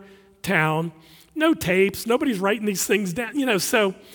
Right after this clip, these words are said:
just think about that for a moment. And then listen to these words. Matthew twenty-four thirty-five. "Heaven and earth will pass away,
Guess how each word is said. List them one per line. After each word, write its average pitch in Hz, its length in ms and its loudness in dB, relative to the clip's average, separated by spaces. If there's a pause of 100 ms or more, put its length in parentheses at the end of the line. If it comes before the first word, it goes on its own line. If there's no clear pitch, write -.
(320)
just 277 240 -2
think 285 200 0
about 269 240 4
that 226 180 2
for 226 120 -4
a - 20 0
moment. 185 300 0
And 233 160 0
then 285 180 2
listen 269 260 -2
to 226 80 -2
these 202 200 -4
words. 143 380 -4 (760)
Matthew 180 280 -4
twenty-four 175 420 -4
thirty-five. 160 640 -6 (600)
"Heaven 277 360 2
and 277 120 2
earth 208 320 2
will 165 140 -2
pass 170 380 0
away, 147 480 -4